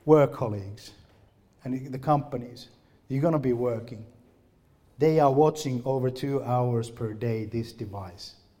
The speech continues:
constantly. And you can choose, do you have any content that they can produce? Are you educating them or are you entertain-, entertaining them?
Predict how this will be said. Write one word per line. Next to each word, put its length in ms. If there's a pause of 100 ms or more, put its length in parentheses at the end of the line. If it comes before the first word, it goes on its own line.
(540)
constantly. 760 (1500)
And 100
you 120
can 200
choose, 500 (540)
do 160
you 240
have 500 (1200)
any 220
content 560
that 180
they 180
can 240
produce? 580 (340)
Are 100
you 240
educating 800
them 260 (220)
or 240
are 140
you 220
entertain-, 680 (200)
entertaining 420
them? 140